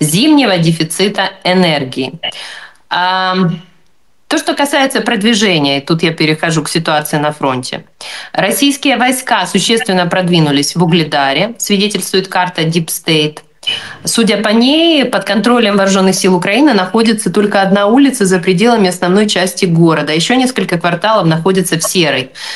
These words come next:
зоне. Также русской армии удалось продвинуться на западе Водяного в сторону Богоявленки. А, скажи, пожалуйста, Дима, вот, э, действительно, э,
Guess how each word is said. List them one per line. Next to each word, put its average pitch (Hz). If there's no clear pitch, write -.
зоне. 143
Также 233
русской 185
армии 233
удалось 180
продвинуться 185
на 160
западе 165
Водяного 170
в -
сторону 175
Богоявленки. 139
А, 175
скажи, 208
пожалуйста, 214
Дима, 165
вот, 165
э, 180
действительно, 190
э, 190